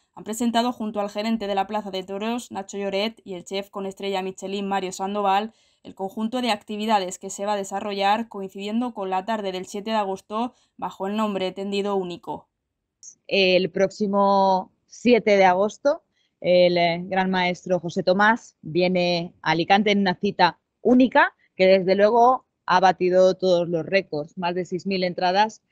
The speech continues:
Speaker 2: en tan solo quince minutos, que hace que Alicante vuelva a estar en el, en el centro de, de todas, eh,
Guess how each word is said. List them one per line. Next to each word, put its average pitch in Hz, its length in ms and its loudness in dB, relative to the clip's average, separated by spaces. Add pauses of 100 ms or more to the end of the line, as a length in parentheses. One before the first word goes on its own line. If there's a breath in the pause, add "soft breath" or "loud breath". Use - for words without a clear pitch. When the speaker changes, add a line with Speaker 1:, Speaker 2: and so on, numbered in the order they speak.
(260)
Speaker 2:
en 160 140 -4
tan 170 180 2
solo 170 640 4 (320)
quince 190 340 0
minutos, 185 420 -2
que 185 120 0
hace 175 300 2
que 165 80 -2
Alicante 175 380 2
vuelva 165 240 2
a 165 40 0
estar 180 360 2 (340)
en 175 260 2
el, 151 460 0
en 175 200 -4
el 151 260 -4
centro 170 680 2
de, 151 420 -2
de 160 100 2
todas, 170 540 4
eh, 165 480 2